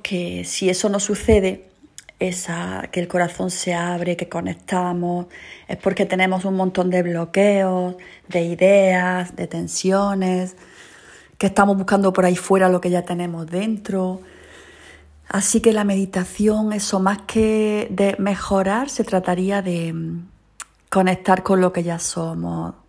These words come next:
amar eso, descubrirnos y, mm, y desde ahí poco a poco ir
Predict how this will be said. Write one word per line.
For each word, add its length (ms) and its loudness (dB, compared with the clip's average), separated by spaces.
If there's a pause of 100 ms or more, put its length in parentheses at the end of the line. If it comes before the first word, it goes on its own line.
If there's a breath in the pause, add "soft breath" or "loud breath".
(1080 soft breath)
amar 400 2
eso, 800 -6 (200)
descubrirnos 1200 -4 (800 soft breath)
y, 260 -2 (100)
mm, 540 -2
y 120 2
desde 280 2
ahí 140 4
poco 260 0
a 100 0
poco 280 2
ir 360 2